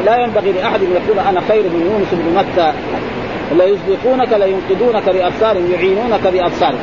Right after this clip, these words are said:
يقول: "عان فلان عنان ب-، آه، فلان، آه، آه، فلان"،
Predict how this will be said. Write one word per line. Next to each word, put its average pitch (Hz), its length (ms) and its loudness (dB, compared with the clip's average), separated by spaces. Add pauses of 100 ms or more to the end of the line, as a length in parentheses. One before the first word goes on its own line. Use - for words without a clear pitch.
(140)
يقول: 196 160 2
"عان 196 360 2 (100)
فلان 208 400 0
عنان 202 320 0
ب-، 190 80 -2
آه، 170 360 0 (320)
فلان، 196 200 4 (180)
آه، 156 40 2
آه، 156 380 0 (180)
فلان"، 220 320 4